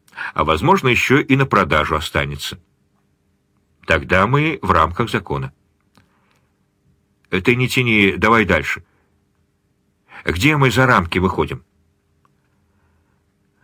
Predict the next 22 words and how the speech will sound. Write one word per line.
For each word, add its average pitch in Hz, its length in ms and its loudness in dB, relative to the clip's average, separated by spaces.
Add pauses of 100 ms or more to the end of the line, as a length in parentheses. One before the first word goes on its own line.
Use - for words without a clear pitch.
А 82 160 2
дальше 202 360 2
предлагается 151 680 2
на 117 120 2
каждом 151 360 4
участке 175 680 0 (720)
построить 196 560 2
отдельную 180 480 4
камеру, 85 560 0 (720)
в - 120 -10
которой 139 480 4 (320)
будет 131 280 2
жить 160 380 0 (380)
заключённый, 131 880 2 (460)
за 117 160 0
которым 165 440 2
закреплено 135 640 2
его 113 240 4
рабочее 104 480 2
место, 82 480 -2
гектар 107 420 -2
земли. 90 420 -6